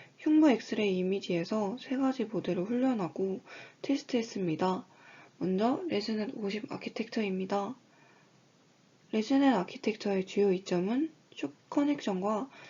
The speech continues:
스킵 커넥션이 네트워크 기울기 소실과 정확도 조화를 교정할 수 있도록 해주는 것입니다. 또한 훈련 오류를 줄이고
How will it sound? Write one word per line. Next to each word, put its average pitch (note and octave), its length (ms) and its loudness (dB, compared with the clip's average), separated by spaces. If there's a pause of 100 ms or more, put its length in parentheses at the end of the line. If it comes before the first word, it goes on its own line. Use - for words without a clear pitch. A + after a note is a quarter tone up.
(300)
스킵 - 260 -4
커넥션이 A#3 760 0 (140)
네트워크 G3 460 0
기울기 F#3+ 360 0
소실과 G3+ 680 -2
정확도 G3+ 420 -4
조화를 G#3 520 0 (420)
교정할 A#3 360 0
수 A3 140 -2
있도록 G#3 400 -2
해주는 A#3+ 300 -2
것입니다. F#3 680 -2 (760)
또한 C4 340 4 (380)
훈련 C#4 340 8
오류를 G3 340 0
줄이고 F#3+ 600 -2